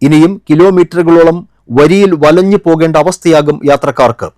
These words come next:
ഗതാഗതക്കുരുക്കിനോളം തന്നെ ദുരിതം പേറുകയാണ് ആമ്പല്ലൂരിലെ വ്യാപാരികൾ.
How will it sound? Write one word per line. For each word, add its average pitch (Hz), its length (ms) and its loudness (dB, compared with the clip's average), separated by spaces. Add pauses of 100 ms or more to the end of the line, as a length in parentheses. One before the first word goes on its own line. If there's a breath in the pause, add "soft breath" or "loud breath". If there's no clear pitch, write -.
(540)
ഗതാഗതക്കുരുക്കിനോളം 220 1000 0
തന്നെ 185 220 -2
ദുരിതം 185 360 -2
പേറുകയാണ് 175 560 2 (140)
ആമ്പല്ലൂരിലെ 160 680 -2
വ്യാപാരികൾ. 139 600 -2